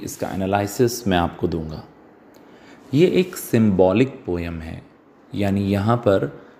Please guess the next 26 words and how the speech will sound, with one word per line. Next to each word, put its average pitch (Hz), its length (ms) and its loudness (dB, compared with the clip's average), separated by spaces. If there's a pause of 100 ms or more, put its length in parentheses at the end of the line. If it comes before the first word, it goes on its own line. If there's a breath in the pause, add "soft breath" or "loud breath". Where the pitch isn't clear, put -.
(160)
जो 110 120 4
यूनुक्स 110 580 2
की 127 140 0
बात 95 300 -6
हो 87 100 -2
रही 85 200 -4
है, 85 160 -6
ट्रांसजेंडर 104 880 4
की 104 180 -2
बात 87 340 -6
हो 90 60 -4
रही 87 180 -4
है, 87 240 -8 (120)
किन्नरों 131 400 4
की 127 140 -2
बात 92 260 -4
हो 90 80 -4
रही 87 200 -2
है, 131 180 -2 (440 loud breath)
वो 127 100 6
एक 156 160 2
सिंबल 127 460 4
के 127 120 0
रूप 92 260 -2
में 85 80 -10
है। 85 240 -14